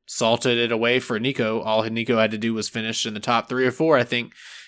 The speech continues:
and he, in the last race that season, and he locked it up. Um, but I, I, I just,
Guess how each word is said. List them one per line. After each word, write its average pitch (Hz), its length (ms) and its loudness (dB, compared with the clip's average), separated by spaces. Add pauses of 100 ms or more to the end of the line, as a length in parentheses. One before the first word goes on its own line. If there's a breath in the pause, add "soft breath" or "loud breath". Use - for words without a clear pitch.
and 113 240 -2
he, 113 320 0
in 117 300 -2
the 113 80 0
last 117 320 6
race 135 240 4
that 107 160 2
season, 107 320 -4
and 107 80 -6
he 110 60 -4
locked 113 240 2
it 135 80 2
up. 131 220 0 (760)
Um, 101 400 -4 (1800 soft breath)
but 110 300 0 (640)
I, 120 300 4
I, 139 140 4
I 139 40 6
just, 139 260 0